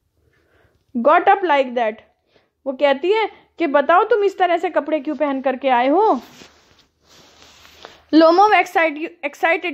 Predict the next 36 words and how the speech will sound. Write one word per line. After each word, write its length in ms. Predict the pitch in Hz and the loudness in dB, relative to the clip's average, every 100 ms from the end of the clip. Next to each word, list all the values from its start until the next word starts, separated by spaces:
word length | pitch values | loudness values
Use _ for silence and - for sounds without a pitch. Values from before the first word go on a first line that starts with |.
| 302 | -8
"You 40 | |
see, 300 | 349 359 403 | -8 -4 -4
honored 360 | 330 320 339 381 | -2 -2 -2 0
Natalia 420 | 349 311 302 320 | 0 -2 -2 -6
Stefanova, 580 | 302 302 285 277 302 381 | -8 -12 -8 -6 -2 -2
the 140 | 302 294 | -2 -6
fact 400 | 302 294 349 392 | -2 -2 -2 -4
is, 120 | 392 | -6
I 280 | 320 285 285 | -2 -2 0
have 200 | 311 302 294 | -2 -4 -4
made 160 | 370 | -2
up 200 | 359 349 | -2 -2
my 160 | 302 285 269 | -4 -6 -4
mind 260 | 277 349 330 | -4 -4 -8
to 100 | 285 | -6
ask 280 | 254 294 - - | -4 -4 -6 -12
you 200 | 294 285 | -10 -8
to 100 | 285 | -8
hear 280 | 269 285 302 | -4 -4 -4
me 240 | 294 277 | -6 -6
out।" 220 | 233 226 226 _ _ - _ - | -6 -6 -8 _ _ -20 _ -8
वो 380 | 262 330 339 - _ _ | 0 2 0 -4 _ _
बड़ा 220 | 254 294 320 | -2 2 2
एक्साइटेड 540 | 320 302 285 285 403 | 0 -2 -2 -2 -6
सा 140 | 415 | -2
होता 240 | 370 339 339 | -2 -2 -4
है, 60 | |
उत-, 340 | 320 254 - - | -4 -10 -18 -18
उत्तेजित 480 | 269 - 294 349 392 | -14 -8 -4 -4 -2
सा 140 | 403 | -2
होता 300 | 311 269 285 | -2 -2 -2
है, 80 | 285 | -2
और 100 | 294 | -4
वो 140 | 294 | -6
कहता 360 | 285 254 247 285 | -6 -6 -4 -2
है 240 | 339 403 | 0 -2